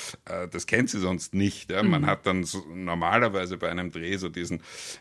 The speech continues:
Speaker 1: einen oder diese zwei Drehtage, worauf man sich vorbereitet und wo man weiß, das wird anstrengend, weil
Speaker 2: Ja.
Speaker 1: ich da große Emotionen spielen muss. Und bei uns, sie hat, jeder Drehtag war große Emotionen.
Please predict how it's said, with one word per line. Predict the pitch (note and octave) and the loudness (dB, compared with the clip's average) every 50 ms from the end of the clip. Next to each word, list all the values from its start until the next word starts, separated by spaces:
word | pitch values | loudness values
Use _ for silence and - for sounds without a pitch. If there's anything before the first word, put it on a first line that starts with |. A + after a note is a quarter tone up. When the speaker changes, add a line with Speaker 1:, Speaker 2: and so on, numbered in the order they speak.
| - - - - - - - - | -18 -20 -20 -20 -18 -18 -16 -10
Speaker 1:
einen | - - F2 G#2 A#2 A#2+ A#2 A2 G2+ F#2 F2+ F2 | -6 -2 0 2 4 4 4 4 2 0 -2 -4
oder | E2+ E2 E2+ E2 | -4 -4 -4 -6
diese | D#2 E2 E2 F2 E2 | -6 -8 -8 -8 -8
zwei | - - D#2+ D#2 E2+ G#2 G#2 | -6 -6 -2 0 0 0 0
Drehtage, | E2 D#2+ E2 D#2+ F2 F2 F2 - - - - D#2 F2 E2+ E2+ E2 | -2 -4 -6 -6 -6 -8 -8 -10 -10 -8 -6 -6 -6 -6 -6 -6
worauf | E2+ E2 E2 - | -6 -6 -6 -4
man | F#2+ F2 | -6 -6
sich | D#2+ - - | -8 -8 -8
vorbereitet | - - F2+ G2 G2+ E2+ E2+ D#2 D#2 D#2 E2+ E2 F2+ F2 F2+ | -4 2 4 4 4 4 2 2 2 0 0 0 -2 -2 -2
und | E2+ E2+ F2 | -2 -2 -2
wo | F2 F2 | -2 -2
man | F2+ F#2 E2+ D#2 | -2 -2 0 0
weiß, | D#2 F2 F2+ - - | 0 0 0 -2 -4
das | G2+ F#2 - | -6 -6 -4
wird | F#2+ F2 D#2+ | -4 -6 -4
anstrengend, | - - F#2 G2 F#2+ - - - E2 D#2+ D#2+ E2 F2 D#2+ | -2 -2 -2 -2 -2 -4 -4 -4 -6 -6 -6 -6 -8 -4
weil | D2+ D#2+ F3+ | 0 2 4
Speaker 2:
Ja. | F3 E3+ | 4 4
Speaker 1:
ich | E3+ F3 | 4 2
da | E2 | 0
große | D#2+ - E2+ D#2 E2+ F#2+ G#2 - - - - - | -2 -2 -2 0 2 2 0 0 -2 -6 -6 -4
Emotionen | - F#2 F2 E2 - - F#2 G2 A2 | -4 -4 -4 -4 -2 -2 0 0 0
spielen | A2 - - F2+ D#2+ D2+ D2 D2+ | -2 -4 -4 -2 -2 0 0 0
muss. | F#2 A#2+ - - - - - - - - - - | 0 0 -2 -4 -10 -16 -14 -14 -16 -16 -16 -10
Und | - G#2 G2 - | -6 -6 -4 -2
bei | - - | -4 -4
uns, | - E2+ G#2 G#2 - - | 0 0 0 0 0 -2
sie | - - | -2 -2
hat, | - - - - - - - | -2 -4 -4 -8 -18 -16 -16
jeder | - - - F2+ A#2 - F2+ F2 | -12 -4 0 2 2 2 2 0
Drehtag | - D2 D#2 D#2+ D2+ - - D2 C#2 - | -2 -4 -6 -6 -4 -4 -6 -6 -4 -2
war | D#2+ D#2 D2+ | -2 -2 -2
große | C#2+ - - D#2 C2+ C2+ D2 E2+ - - - C#2+ | -2 -6 -10 -10 -6 -6 -4 -4 -4 -4 -6 -6
Emotionen. | C#2 C#2 D#2 D2 C#2 - - - D#2+ D2 C#2 C2 C2+ C2+ C#2 | -6 -8 -8 -8 -8 -6 -6 -4 -4 -4 -6 -8 -8 -10 -10